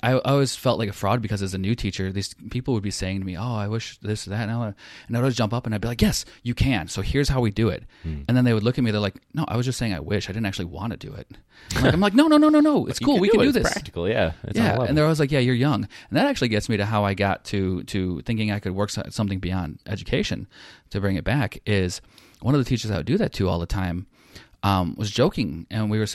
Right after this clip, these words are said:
Speaker 1: we would stand in the hallway, you know, actively monitoring, active, active,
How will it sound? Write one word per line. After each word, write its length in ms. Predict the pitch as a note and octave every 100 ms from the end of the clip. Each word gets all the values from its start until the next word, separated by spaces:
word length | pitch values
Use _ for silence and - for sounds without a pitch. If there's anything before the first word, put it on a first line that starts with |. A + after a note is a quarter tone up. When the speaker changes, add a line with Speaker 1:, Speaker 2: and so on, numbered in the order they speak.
| G2
Speaker 1:
we 100 | B2
would 120 | A#2
stand 200 | - A2+
in 40 | G#2
the 80 |
hallway, 420 | G2+ F#2+ F#2+ F#2+ F#2+
you 140 | G#2+ G2+
know, 260 | E2+ E2 - - - _ _ -
actively 600 | A#2 - G#2 F2+ D#2+ G2+ G#2+
monitoring, 580 | F2 F2+ E2 D2 F#2 G#2+ -
active, 480 | G2 - E2+ F2 -
active, 560 | F#2 F#2+ D#2+ D#2+ -